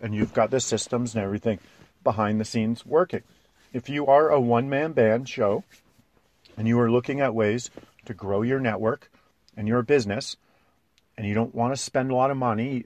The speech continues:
the budget's tight, but you have some time, I'm telling you how to do this. You can text message. So get your database out of wherever it is right now, get the cell phone numbers, upload that into your phone.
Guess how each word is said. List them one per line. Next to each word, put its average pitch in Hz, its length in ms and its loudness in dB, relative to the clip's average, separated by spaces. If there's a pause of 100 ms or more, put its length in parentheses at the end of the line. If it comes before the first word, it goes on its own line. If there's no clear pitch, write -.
the 104 100 -6
budget's 104 460 -4
tight, 131 420 0 (1000)
but - 200 -6
you 123 80 0
have 117 260 0
some 151 200 -8
time, 131 480 0 (880)
I'm 104 180 -4
telling 113 320 0
you 113 100 -2
how 92 140 -2
to 107 80 -2
do 135 160 -4
this. - 380 -10 (1300)
You 85 160 -16
can 117 180 -6
text 117 300 -2
message. 82 240 -12
So - 180 -2 (420)
get 120 200 0
your 160 120 2
database 131 680 2 (180)
out 127 200 2
of 120 160 0
wherever 104 440 2
it 101 60 0
is 120 180 -2
right 135 140 2
now, 143 260 -4 (380)
get - 160 -12
the 139 80 -6
cell 120 240 2
phone 143 220 -2
numbers, 156 360 -4 (220)
upload 131 420 2
that 120 180 4
into 117 220 -4
your 104 120 -6
phone. 85 260 -8